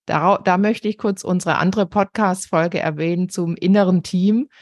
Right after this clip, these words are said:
äh, wo genau diese Stimmen auch, ähm, Persönlichkeiten bekommen und, und sortiert werden sozusagen und auch helfen können, äh, Wege zu finden als Familie, äh, getrennt oder nicht getrennt.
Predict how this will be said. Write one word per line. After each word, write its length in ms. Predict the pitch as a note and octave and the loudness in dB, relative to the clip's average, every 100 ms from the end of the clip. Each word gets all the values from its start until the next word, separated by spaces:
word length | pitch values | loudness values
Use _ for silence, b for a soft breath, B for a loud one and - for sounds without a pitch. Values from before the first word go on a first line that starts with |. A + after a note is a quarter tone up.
| b b | b b
äh, 220 | - F3+ F3 | -4 -2 0
wo 120 | F#3 | -2
genau 340 | F#3+ F3 F3 | -2 0 0
diese 280 | F3+ F#3+ F#3+ | 2 0 -2
Stimmen 500 | F3+ - G3+ G3 G3+ | -6 0 2 2 2
auch, 380 | - D#3+ E3+ - | 0 -2 -4 -4
ähm, 460 | - E3+ F3 E3+ F3 B B | -2 -2 -2 -4 -8 B B
Persönlichkeiten 920 | - G3 F#3+ A3 A#3+ - G#3 F3+ F#3+ F#3 | -2 2 4 6 4 4 2 2 2 2
bekommen 580 | F3+ - F#3 F3 F#3 | 0 0 0 2 0
und, 400 | - E3+ F3 E3 | 0 0 0 -2
und 300 | - E3 E3+ | -4 -4 -4
sortiert 520 | - F3+ F3+ G3+ G3 F#3+ | 0 -2 0 2 2 2
werden 300 | C#3+ C#3 D#3+ | 0 0 -2
sozusagen 640 | D#3 D#3 D#3 D3 C#3+ E3 | -6 -6 -2 0 0 0
und 160 | D#3+ | -2
auch 160 | - D3+ | 0 2
helfen 320 | F3 D#3+ F#3+ | 2 2 0
können, 460 | F3+ F3 D3+ D3 D3+ B B B | -2 -2 0 -2 -6 B B B
äh, 240 | D#3+ D3 D3 - | -2 0 0 -4
Wege 360 | - A#3+ C4+ | 0 2 2
zu 140 | - C3+ | -2 -6
finden 400 | - B2 - - | -4 -4 -2 -2
als 240 | - C#3+ | 0 -2
Familie, 580 | - D#3+ D3+ D3+ E3+ F#3 B B B - | 0 2 2 4 2 0 B B B -4
äh, 200 | E3+ E3+ | -2 0
getrennt 460 | D#3+ - D3+ D3+ D#3 | -2 0 0 0 0
oder 160 | F#3+ | 2
nicht 260 | G3+ A#3+ - | 2 0 -4
getrennt. 560 | E3 - - - - | -14 -12 -12 -12 -16